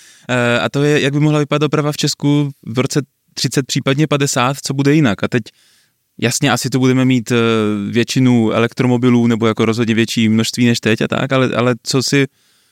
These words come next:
co si tak člověk může představit? A, a, a ptáme se trochu proto, zase jednak, abychom ošetřili trošku ty mýty, že jako možná svět prostě nezhoří a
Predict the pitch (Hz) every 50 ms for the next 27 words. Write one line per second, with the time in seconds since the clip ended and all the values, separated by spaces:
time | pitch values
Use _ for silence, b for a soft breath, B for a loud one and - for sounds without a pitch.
0 | _ _ _ _ _ - - - - 139 - - 160 165 160 - - 165 151 151
1 | 160 - 165 160 165 - - 160 - - - 151 131 113 107 - 110 107 - -
2 | 104 - - - 120 110 - _ - 139 139 147 143 156 147 151 143 - 156 147
3 | 147 147 - 147 147 147 147 147 _ _ _ _ _ _ _ _ _ _ _ _
4 | _ _ _ _ - - 135 - - 156 151 156 151 156 151 156 - 170 147 127
5 | 135 - - - 156 151 151 143 139 - - 147 - 151 147 123 117 104 - 120
6 | 135 143 139 131 120 117 - 123 120 120 117 120 120 120 123 131 127 127 127 -
7 | - 123 123 120 - - 135 127 - - - 135 127 123 120 120 117 113 113 117
8 | 113 113 117 127 123 120 120 117 117 120 120 - 107 107 107 107 107